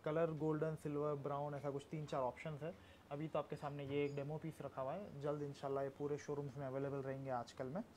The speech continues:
आप लोग ले सकते हैं। Online में भी इंशाल्लाह इसको website पे डाल देंगे।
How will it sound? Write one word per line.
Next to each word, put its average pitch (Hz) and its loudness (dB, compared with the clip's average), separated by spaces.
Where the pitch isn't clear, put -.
आप 131 2
लोग 160 4
ले 156 6
सकते - -2
हैं। - -6
Online 156 2
में 156 0
भी 151 0
इंशाल्लाह 143 0
इसको 135 -4
website 147 -4
पे - -4
डाल 131 4
देंगे। 110 -8